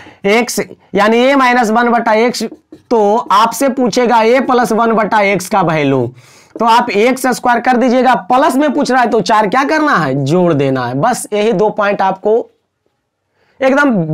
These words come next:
दिमाग में ऐड करके रख लेना है। इससे आपको रिलेशन जितना भी एनडीए, यूपी, जे जितना आप बोर्ड एग्जाम बोल लीजिए, जो भी लेवल में एग्जाम लेता है, एक ना एक प्रश्न इस लेवल से देखने को मिल जाता है आपको।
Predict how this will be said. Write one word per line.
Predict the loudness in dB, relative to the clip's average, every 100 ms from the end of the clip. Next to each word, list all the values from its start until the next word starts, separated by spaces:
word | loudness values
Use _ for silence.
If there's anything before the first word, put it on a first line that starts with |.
| 0
दिमाग | 2 2 4 4 2
में | 2
ऐड | 2 2 0 2
करके | 0 0
रख | -2 0
लेना | -2 -2
है। | -4 -8 -14 -20 _ _ -4
इससे | -2 -2 0 0 0 0
आपको | 0 0 0
रिलेशन | 0 2 0 -2 -2 -2
जितना | -2 -2 0 2
भी | 2 0 -2 _ _ _ -20 -4
एनडीए, | 0 2 2 2 2 2 0
यूपी, | 0 -2 -4 -8 _ _ -4
जे | 0 2 2
जितना | 2 2 2 2
आप | 0 0
बोर्ड | 0 2 2
एग्जाम | 2 2
बोल | 2 2
लीजिए, | 2 0 0 -2 -6
जो | 0 2 4
भी | 2 0 -4 _ -4
लेवल | 0 2 2
में | 0
एग्जाम | 0 0 0
लेता | -2 -2
है, | -4 -6 _ _ _ _
एक | 0 2
ना | 2 0
एक | 0
प्रश्न | -2 -2 -2 -2
इस | -4 -2
लेवल | 0 0
से | 0 0
देखने | 0 0 0
को | 0
मिल | 0 0
जाता | 0 -2
है | -2
आपको। | -4 -6 -10